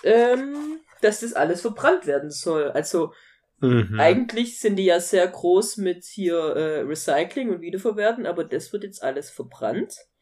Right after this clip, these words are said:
Speaker 1: Dann wird der Boden gescheut, an dem das Bett stand. Dann, äh, wird der, äh,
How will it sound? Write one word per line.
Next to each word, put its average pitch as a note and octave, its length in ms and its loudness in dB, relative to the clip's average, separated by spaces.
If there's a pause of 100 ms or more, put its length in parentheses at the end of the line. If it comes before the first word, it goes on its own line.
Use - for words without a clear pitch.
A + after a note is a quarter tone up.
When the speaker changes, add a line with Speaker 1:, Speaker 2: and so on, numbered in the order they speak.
(1300)
Speaker 1:
Dann A3 460 4 (260)
wird G3+ 320 2
der F3 100 8
Boden D#3 420 -2
gescheut, A#3+ 480 4
an B3+ 120 6
dem B3+ 180 -4
das C4 220 -8
Bett A#3 200 0
stand. C4 520 -2 (1080)
Dann, G3+ 640 4
äh, F#3 560 8
wird F3+ 220 2 (680)
der, E3 760 6
äh, D#3 800 0